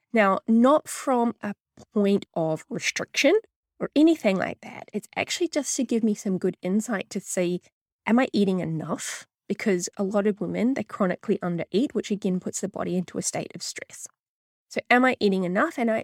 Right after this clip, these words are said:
am I getting enough of the different nutrients and the different macros? What I have found is that I am not eating anywhere near enough protein. So although I'm getting a reasonable amount of calories and everything is fine there, and I'm eating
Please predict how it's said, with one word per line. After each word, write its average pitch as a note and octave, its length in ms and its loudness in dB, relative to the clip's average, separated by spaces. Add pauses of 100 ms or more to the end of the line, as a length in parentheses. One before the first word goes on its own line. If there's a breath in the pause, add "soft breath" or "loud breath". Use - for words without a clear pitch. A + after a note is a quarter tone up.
am A#3 180 2
I B3+ 100 0
getting G#3+ 260 2
enough F#3 400 -2
of F3 100 -8
the F#3+ 80 -4
different E3+ 320 -8
nutrients A3+ 600 0
and G3+ 80 0
the F#3+ 60 0
different F#3+ 360 -8
macros? - 600 -10 (840)
What D4 240 4
I F4+ 100 4
have G#3+ 200 0
found B3 760 4
is - 520 -20
that - 160 4
I B3+ 120 2
am F4 140 6
not D#4 220 4
eating G#3 400 4
anywhere A3 360 4
near F#3+ 280 0
enough F3+ 420 -4
protein. - 580 -8 (360)
So - 180 0
although C4 340 4
I'm A3 120 4
getting G#3 480 2
a F#3 100 -2
reasonable F#3 480 0
amount E3+ 320 -4
of E3 140 -8
calories D#4+ 560 2
and G#3+ 160 0
everything G#3+ 400 -2
is F3 160 -4
fine D4+ 320 2
there, D4+ 200 2
and G3 140 -6
I'm F#3 160 -4
eating B3 380 4